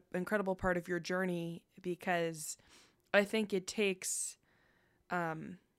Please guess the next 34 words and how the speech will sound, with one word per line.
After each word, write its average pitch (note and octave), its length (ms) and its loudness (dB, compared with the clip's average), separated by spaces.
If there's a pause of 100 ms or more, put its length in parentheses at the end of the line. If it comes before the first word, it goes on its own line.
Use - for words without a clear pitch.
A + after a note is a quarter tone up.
(280)
I G3+ 60 0
guess, G#3+ 160 2
a G#3 60 2
certain A#3+ 300 4
level G3+ 200 4
of F#3 100 0
introspection F3 1000 0
to F#3 140 -4
be E3+ 160 -2
able E3 280 0
to E3 400 -4
sit - 280 -2
down D#3+ 280 2
and D#3 120 -6
say, D3 180 -4
"Okay, D#3+ 240 -4
let F3 220 -2
me C4+ 140 0
kind C#4+ 280 -2
of F3+ 340 2 (360)
intentionally F3 1300 0 (400)
try G#3+ 300 2
to A#3+ 80 8
be G3 200 0
grateful E3+ 920 -2 (140)
for - 180 0
where F3 300 6
I E3 100 4
am D#3+ 500 -2
and D#3 300 -4
intentionally F#3+ 800 0
try E3+ 240 0
to E3+ 140 0
identify D#3+ 920 0